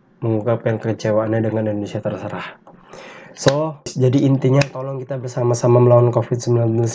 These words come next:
ini dengan menaati aturan-aturan yang ada, dengan mengikuti aturan yang sudah diberikan, sudah dikeluarkan oleh W H O,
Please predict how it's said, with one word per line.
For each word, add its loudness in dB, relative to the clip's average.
ini 10
dengan 8
menaati 0
aturan-aturan 2
yang -2
ada, 4
dengan 4
mengikuti 4
aturan 4
yang 4
sudah 2
diberikan, 0
sudah 0
dikeluarkan 2
oleh 0
W 0
H 0
O, 4